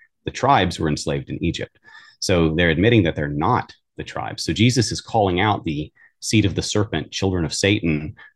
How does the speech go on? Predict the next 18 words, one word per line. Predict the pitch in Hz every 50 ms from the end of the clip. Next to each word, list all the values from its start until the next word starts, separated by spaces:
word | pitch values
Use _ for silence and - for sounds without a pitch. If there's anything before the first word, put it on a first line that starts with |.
| _ -
uh, | 80 73 73
generation | 73 - 98 98 95 92 95 92 - - 90
of | 76 69
vipers, | - 73 87 101 107 - 78 69 67 - - - - -
where, | 85 78 78 78 76 - - -
uh, | 82 80 73
he | 82 87 82
says, | - 92 82 82
"Where | 85 82 -
I | 80 90
go, | 85 101 92 85
you | 80 76 73 80
cannot | - - 85 80 76 -
follow | - 87 92 110 107 80 69
to | - - -
them | 71 69 65 64
because | - - - -
they're | 73 69 67